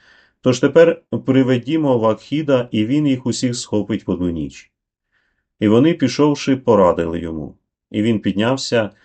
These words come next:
щоб піти з численною силою, і потай послав послання всім своїм союзникам, що в Юдеї, щоб схопили Йонатана і тих, що з ним. Та вони не змогли, бо їхня рада стала відомою.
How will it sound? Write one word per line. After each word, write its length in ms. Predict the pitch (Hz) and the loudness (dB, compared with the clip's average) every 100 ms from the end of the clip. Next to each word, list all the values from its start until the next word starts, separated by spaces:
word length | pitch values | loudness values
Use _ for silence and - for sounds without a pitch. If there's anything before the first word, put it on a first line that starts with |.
| _ _ | _ _
щоб 340 | - 135 113 - | -4 -2 -2 -4
піти 300 | 123 147 156 | -2 0 0
з 60 | |
численною 760 | - - 123 - 135 135 117 95 | -4 -6 -6 0 2 2 0 -2
силою, 520 | - 127 131 117 110 | -2 -2 0 0 -2
і 180 | - 101 | -2 -4
потай 380 | - 143 143 131 | 0 0 0 -2
послав 440 | 120 - 123 120 | -2 0 2 2
послання 480 | 104 - 123 127 117 | -2 0 0 0 -4
всім 360 | - - 120 | -4 -4 -2
своїм 300 | 120 110 95 | -2 -2 -2
союзникам, 720 | 90 101 117 113 107 101 90 | -2 -4 -2 -2 -2 0 -2
що 200 | 90 98 | -2 -2
в 60 | 90 | -2
Юдеї, 560 | 87 87 107 107 98 - _ _ | 0 0 0 0 -4 -8 _ _
щоб 280 | - 147 143 | -4 0 0
схопили 500 | - 139 131 117 107 | 0 -2 0 2 2
Йонатана 760 | 98 92 87 - 101 101 92 - | 2 2 0 0 0 0 -2 -6
і 120 | - 120 | -8 -6
тих, 280 | 101 87 | -4 -4
що 180 | - 90 | -4 -8
з 100 | 80 | -6
ним. 280 | 80 71 65 _ _ _ _ _ _ _ _ _ _ _ _ | -8 -10 -14 _ _ _ _ _ _ _ _ _ _ _ _
Та 120 | 110 | 4
вони 260 | 123 147 151 | 6 2 0
не 220 | 139 135 | 0 -2
змогли, 480 | 131 135 127 143 113 | -2 -2 0 -2 -2
бо 180 | 92 | 0
їхня 340 | 104 135 135 120 | -2 -2 -4 -2
рада 240 | 120 117 | 0 -2
стала 420 | - - 85 80 | -4 -2 0 0
відомою. 520 | 80 80 80 71 69 | -4 -6 -8 -8 -12